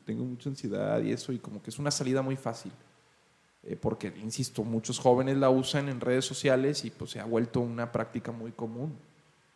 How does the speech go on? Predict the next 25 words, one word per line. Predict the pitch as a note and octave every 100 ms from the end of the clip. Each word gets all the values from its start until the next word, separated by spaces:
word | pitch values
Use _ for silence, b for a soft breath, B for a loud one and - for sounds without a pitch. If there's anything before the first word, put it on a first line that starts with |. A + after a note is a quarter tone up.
| _ _ _ _ _
Esa | A#2+ -
es | C#3
una, | C#3+ D3 F3+ F3 - -
eh, | A#2 A2+
derivado | A2+ A2+ A2+ A2+ C3+
de | B2+
eso | B2+
también, | C#3 B2+ A#2+ A#2+
pues, | A#2+ B2
la | A2
drogadicción. | G2+ G2 F#2 G2+ - A2 G#3+ - - _ _ _
Muchos, | - - A2+
muchos | A2 A2 A2+
jóvenes, | A2 G#2+ G#2+ G#2 - - - _ _ _ _ _ _ _ _ _
eh, | A2 G2 F#2+ - - - _ _ _ - _ _ _ _ _ _ -
y, | G#2 A2
pues, | - - A#2
es | - A#2+
algo | B2 B2
que | A2+
también | A2 G#2 G#2+ A#2 A2+
de, | F2+ F2
de, | F2+ -
de | F#2 A2
joven | - A2 A2+ A#2+ A2